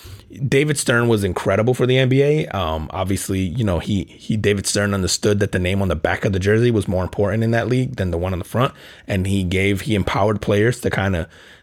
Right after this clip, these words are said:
be who they were and, and, and monetize and brand that. Um, I, I think Adam Silver's taking the league itself to the next level. I think by, by, with the gambling and, and letting them smoke weed and doing the stuff, I think, uh, the N B A is poised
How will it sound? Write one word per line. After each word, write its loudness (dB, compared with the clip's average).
be 0
who 2
they 2
were 4
and, -2
and, -6
and -6
monetize 0
and -4
brand 0
that. -2
Um, 0
I, 2
I 2
think -2
Adam 0
Silver's -2
taking 0
the 0
league 0
itself -2
to -2
the -2
next -4
level. 0
I 0
think -2
by, 0
by, 0
with -4
the -4
gambling 2
and, -2
and -4
letting 0
them -2
smoke -4
weed 2
and -2
doing -2
the -4
stuff, 0
I -2
think, -4
uh, 0
the -2
N 2
B 4
A 4
is 0
poised -2